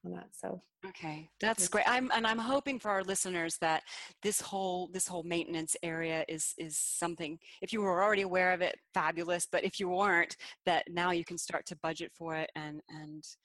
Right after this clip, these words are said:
Speaker 2: and make sure that that kind of work is being done. Because
Speaker 1: Mm-hmm.
Speaker 2: I know that, uh, sort of before I met Jenny, I was a little bit lax with that kind of stuff. And
Speaker 1: <laughs>
Speaker 2: now I, everything is just tip-top shape and it just feels really good. Um,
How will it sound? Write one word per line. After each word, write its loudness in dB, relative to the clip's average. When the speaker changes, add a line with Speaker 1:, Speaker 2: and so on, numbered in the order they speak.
Speaker 2:
and -6
make 0
sure -6
that -2
that -2
kind -6
of -12
work -8
is -6
being -10
done. -4
Because -6
Speaker 1:
Mm-hmm. -4
Speaker 2:
I -4
know -6
that, -2
uh, -20
sort -12
of -20
before -4
I 4
met 0
Jenny, 0
I 0
was -2
a -4
little -2
bit -2
lax 2
with -6
that 2
kind -2
of -4
stuff. 2
And -2
Speaker 1:
<laughs> -
Speaker 2:
now 0
I, 2
everything 0
is 2
just 2
tip-top 2
shape 4
and 0
it -6
just -4
feels -4
really 0
good. -2
Um, -10